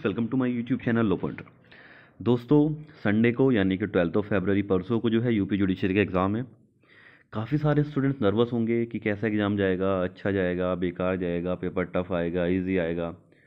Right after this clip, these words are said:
क्या होगा, ये सब चीज़ें सबको लोगों को जो है परेशान, obviously बात है, नेचुरल चीज़ है कि अगर एग्जाम पास है तो नर्वसनेस जो है सबको होती है।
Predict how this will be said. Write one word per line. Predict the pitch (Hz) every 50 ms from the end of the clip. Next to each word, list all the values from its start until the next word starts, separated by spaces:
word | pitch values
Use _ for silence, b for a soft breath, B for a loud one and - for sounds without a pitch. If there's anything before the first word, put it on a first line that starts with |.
| b b b b b b
क्या | - 104 104
होगा, | 107 107 110 113 110
ये | 110 110 107
सब | 101 107 87
चीज़ें | - - 92 92
सबको | 92 - 92 85 - -
लोगों | 90 87 85 80 85
को | 90 92 87
जो | 87 85
है | 101
परेशान, | 98 - 82 82 - - 92 95 95
obviously | 87 87 90 87 - 123
बात | 110 113 110 120
है, | 113
नेचुरल | 101 95 98 110 107 120 113
चीज़ | 120 117 107 113
है | 135 175 - - b b b b b b b b _
कि | - 107 107
अगर | 101 101 101 98
एग्जाम | 92 98 101 104 113 117
पास | 117 120 117 117 117 120
है | 131 131 127
तो | 127 - - 120 120 120 120 - 90
नर्वसनेस | 92 87 98 101 101 101 104 98 92 90
जो | 92 90
है | 92 131
सबको | - - 80 - - 87
होती | 78 78 - -
है। | - -